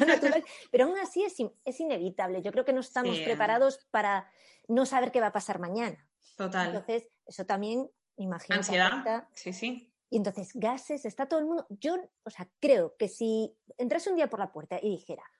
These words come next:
Speaker 1: "Hoy le voy a preguntar a todos los clientes si tienen buenas digestiones", que todos me dirían, o sea, yo creo que todos.
Speaker 2: Yo estoy convencida, convencida. Es verdad que en algún momento de la vida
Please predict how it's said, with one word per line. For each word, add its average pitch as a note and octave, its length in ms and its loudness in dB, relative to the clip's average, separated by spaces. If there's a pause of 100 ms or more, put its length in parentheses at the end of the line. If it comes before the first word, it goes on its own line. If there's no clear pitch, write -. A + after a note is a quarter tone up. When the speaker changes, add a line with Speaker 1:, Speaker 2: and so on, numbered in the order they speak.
(120)
Speaker 1:
"Hoy E4+ 160 4
le E4+ 80 4
voy C#4 140 4
a B3+ 80 4
preguntar A3 360 0
a A3 60 0
todos D#4+ 200 2
los D4 180 4
clientes D4 380 -2
si G#3+ 120 -8
tienen A3 400 2
buenas G#3+ 260 2
digestiones", C4+ 460 -6
que G#3+ 100 -4
todos G#3 260 -2
me G3+ 120 -2
dirían, A3 360 0 (240)
o - 40 -16
sea, G3 120 -6
yo F#3 140 2
creo C#4 180 0
que F#3 380 -6 (220)
todos. - 400 -6 (640)
Speaker 2:
Yo A#3+ 200 4
estoy E4+ 360 2
convencida, A#3 720 2
convencida. A3+ 680 0 (260)
Es B3+ 140 2
verdad D#4 240 6 (100)
que F4 80 2
en C4+ 100 4
algún B3 380 4
momento B3+ 460 2
de G#3 100 4
la F#3 140 2
vida C#4+ 220 2